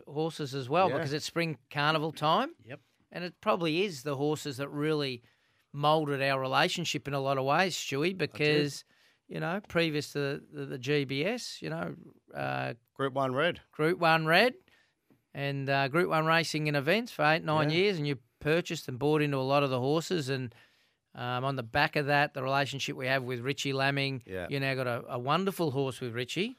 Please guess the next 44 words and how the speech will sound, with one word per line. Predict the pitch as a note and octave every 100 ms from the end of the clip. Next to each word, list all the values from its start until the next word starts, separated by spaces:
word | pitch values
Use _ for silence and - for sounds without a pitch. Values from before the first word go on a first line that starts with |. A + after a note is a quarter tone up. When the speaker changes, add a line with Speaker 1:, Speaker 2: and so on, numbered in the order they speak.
| _
Speaker 2:
We | B2+ B2+
do. | A2
Speaker 1:
Bankmore. | A#2 F#3+ B3 _ -
Speaker 2:
We | G#2
do, | G#2+ A2 A#2
and | G#2 G2 F2
it's | - -
racing | A2+ G#2 - A2
this | G#2+ -
weekend, | A#2 G#2+ A2+ G2+
hopefully. | A2+ - B2 D3 -
It | G2+
gets | G#2+ -
a | F#2+
start | - G#2 G#2+
in | A2
the |
Underwood, | G#2+ A2+ B2+ F3
and, | C3 A#2
um, | A#2+ A#2+ A#2+ A2+ _ _ _ A#2+
you |
know, | B2
Richie's | C#3 - A2
become | A#2+ A2 G#2+ G#2+
a, |
a | G2 A2
good | A2+
friend | - G#2+ G#2
as | F#2+
well, | G2+ A2+ G#2+
and, | G2+
and | G2+ G2
what | G#2
he's | G#2 G#2 -
doing, | A2 G#2 G2+
and | G2
he's, | G2 F#2+ G2
um, | G2+ F#2+ F2+ _ _ _
Speaker 1:
Is | -
Richie | F#3 F#3
coming | D#3+ F3 F3+
to |
the | E3+
lunch? | F3 A#3 -